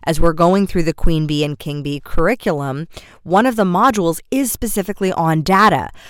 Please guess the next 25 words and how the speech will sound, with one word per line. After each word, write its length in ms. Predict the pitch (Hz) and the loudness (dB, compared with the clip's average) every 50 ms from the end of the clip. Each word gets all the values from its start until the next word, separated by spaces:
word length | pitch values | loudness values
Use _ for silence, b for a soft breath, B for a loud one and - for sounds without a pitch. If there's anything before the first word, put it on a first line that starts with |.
| B B B B B B B B B - - | B B B B B B B B B -4 0
And 120 | 208 214 | 2 2
this 140 | 214 208 - | 2 2 2
is, 140 | 233 226 208 | -2 -2 0
like, 160 | 226 220 196 | 0 0 2
the 80 | - 214 | 2 2
module, 600 | 202 185 180 180 175 185 190 196 190 196 196 170 | 2 4 4 2 2 2 0 2 4 4 4 4
that 340 | 190 180 196 233 254 - 214 | 4 4 4 4 4 2 0
d-, 80 | 220 208 | -4 -4
<laughs> 40 | - 170 - | 2 2 4
module 580 | 208 202 196 190 180 185 196 185 175 180 175 - | 4 6 4 4 2 2 2 2 2 2 2 0
and 240 | - 180 165 170 - | 0 -2 -2 -2 -4
systems 680 | - - 196 190 - - - 151 139 139 147 143 - | -2 -2 -2 -2 -2 -2 -4 -2 -2 -2 -4 -4 0
are 120 | 151 170 165 | 0 0 0
the 80 | 165 | 0
two 200 | - - 233 226 | -2 0 0 2
modules 400 | 214 196 185 180 - 175 170 160 | 2 2 2 2 2 -2 -2 -2
that 120 | - 175 - | -4 -6 -6
many 480 | - 185 185 185 202 196 208 226 240 | -4 -4 -2 0 2 2 2 2 2
of 120 | 233 208 202 | 2 2 2
my 160 | 190 180 175 | 0 0 0
clients 500 | - - 170 156 151 151 156 - - - | -2 -4 -4 -4 -4 -6 -8 -8 -8 -4
either 280 | - 160 156 156 156 156 | -4 -2 0 -2 -2 -4
dread 640 | 143 - 160 147 147 160 156 170 196 220 240 220 240 - - | -4 -8 -8 -4 0 2 2 4 4 4 2 2 0 -2 -2
or, 340 | - 175 175 165 165 165 | -2 0 2 2 2 0
like, 540 | 160 160 165 156 151 147 147 143 - _ _ | -2 -2 -2 -2 0 0 -2 -4 -8 _ _